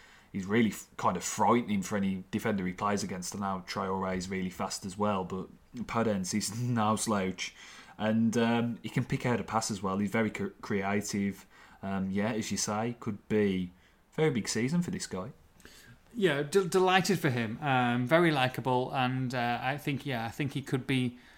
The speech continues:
Speaker 2: a bit of a star this year. So that's two, and, and the third one of, of the men who were up, and, and man of the match display. Talk about maybe bringing a centre back in the, in the summer, and can you, can you, can you bring someone in to, to go alongside Cody and Bolly? Well, I tell you, you can bring in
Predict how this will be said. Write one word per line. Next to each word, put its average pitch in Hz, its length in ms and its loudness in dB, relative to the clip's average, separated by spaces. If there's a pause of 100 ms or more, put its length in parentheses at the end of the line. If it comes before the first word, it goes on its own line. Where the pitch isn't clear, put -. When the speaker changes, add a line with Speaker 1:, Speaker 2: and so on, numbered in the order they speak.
(160)
Speaker 2:
a 143 60 -4
bit 185 160 4
of 180 80 2
a 180 40 2
star 170 340 4
this 127 200 0
year. 110 300 -4
So 151 840 4
that's 185 200 -4
two, 226 440 6
and, 170 180 2
and 170 160 2
the 165 40 0
third 220 300 0
one 196 140 2
of, 160 100 2
of 151 200 -4
the 160 80 -2
men 156 200 0
who 151 120 2
were 156 160 0
up, 185 160 -2
and, 127 140 -2
and 135 380 -6
man 196 140 -2
of 175 60 -4
the 120 80 -4
match - 240 -8
display. - 440 -6 (800)
Talk 185 240 4
about 139 300 2
maybe 131 200 0
bringing 131 260 0
a 120 60 0
centre 151 320 0
back 143 260 -4
in 131 160 2
the, 123 300 0 (280)
in 131 100 0
the 120 80 2
summer, 143 600 4
and 123 260 2
can 131 160 -4
you, 131 160 0
can 139 220 -4
you, 143 120 -8
can 131 160 -2
you 127 60 0
bring 135 220 -2
someone 139 300 -2
in 135 140 0
to, 127 280 -2
to 131 120 -6
go 135 120 -2
alongside 131 480 -2
Cody 143 340 2
and 131 120 0
Bolly? 135 260 0
Well, 123 240 -2
I 117 40 -6
tell 208 200 -2
you, 143 120 2
you 123 80 -2
can 196 280 0
bring 123 180 -2
in 123 200 0